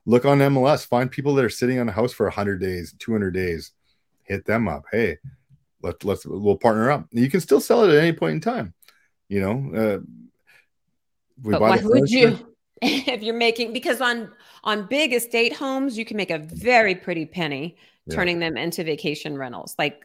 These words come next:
Speaker 1: Yeah.
Speaker 2: these places rent for starting at a thousand, uh, dollars to five, ten thousand a day,
Speaker 1: Yeah.
Speaker 2: these
Speaker 1: Yeah.
Speaker 2: multi-million dollar homes. So,
Speaker 1: Yeah.
Speaker 2: like,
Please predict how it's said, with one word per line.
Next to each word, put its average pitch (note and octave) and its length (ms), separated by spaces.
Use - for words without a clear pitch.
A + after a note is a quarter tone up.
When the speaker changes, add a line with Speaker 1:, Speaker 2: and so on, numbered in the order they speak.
Speaker 1:
Yeah. G#3+ 80
Speaker 2:
these A3 120
places G3+ 540
rent F#3+ 300
for C#3+ 460
starting E3 520
at C#3 200
a D3 80
thousand, D#3 720
uh, - 140
dollars C#3+ 540
to D3+ 140
five, D#3 340
ten D#3 260
thousand D3+ 460
a D3+ 100
day, C3+ 480
Speaker 1:
Yeah. C#3 140
Speaker 2:
these C#3+ 200
Speaker 1:
Yeah. D3+ 60
Speaker 2:
multi-million C3+ 560
dollar B2+ 240
homes. B2 400
So, B2+ 260
Speaker 1:
Yeah. - 60
Speaker 2:
like, C3 320